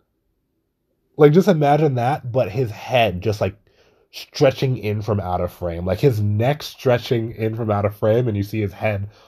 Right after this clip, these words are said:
on his neck just, like, doing this stupid grin. Like, I imagine that would be hilarious for, uh, for Plastic Man. So that would be great.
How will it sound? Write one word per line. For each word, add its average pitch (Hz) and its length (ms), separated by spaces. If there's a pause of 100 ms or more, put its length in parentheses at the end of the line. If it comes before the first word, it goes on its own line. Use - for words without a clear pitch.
(160)
on 110 180
his 101 160
neck 104 280
just, 104 220
like, 95 180
doing 104 200
this 98 140
stupid 107 680
grin. 85 360 (320)
Like, 151 200
I 175 240 (100)
imagine 151 540
that 117 260
would 120 160
be 113 140
hilarious 110 960 (400)
for, 107 220
uh, 92 300 (120)
for 104 140
Plastic 87 460
Man. 78 260 (420)
So 101 600 (1160)
that 110 160
would 98 100
be 85 80
great. 73 260